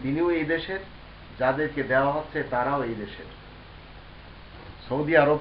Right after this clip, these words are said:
থেকে তো কেউ এখানে এসে বসতি স্থাপন করেনি। আবার কেউ কেউ বলছেন যে আমি মুসলমানও নই, আমি হিন্দুও নই।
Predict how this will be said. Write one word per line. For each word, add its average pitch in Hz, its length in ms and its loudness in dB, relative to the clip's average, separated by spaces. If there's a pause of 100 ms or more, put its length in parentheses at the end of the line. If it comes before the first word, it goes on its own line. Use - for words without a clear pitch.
থেকে 160 180 -4
তো 175 140 -4
কেউ 160 240 -2
এখানে 143 320 2
এসে 143 360 -2
বসতি 123 480 -2
স্থাপন 120 460 -4
করেনি। 104 340 -6 (4000)
আবার 147 320 8 (100)
কেউ 170 180 2
কেউ 175 200 2
বলছেন 151 560 4
যে 127 100 4
আমি 131 220 6
মুসলমানও 156 840 0
নই, 120 80 0 (760)
আমি 123 180 -2 (100)
হিন্দুও 143 400 0
নই। 104 200 -4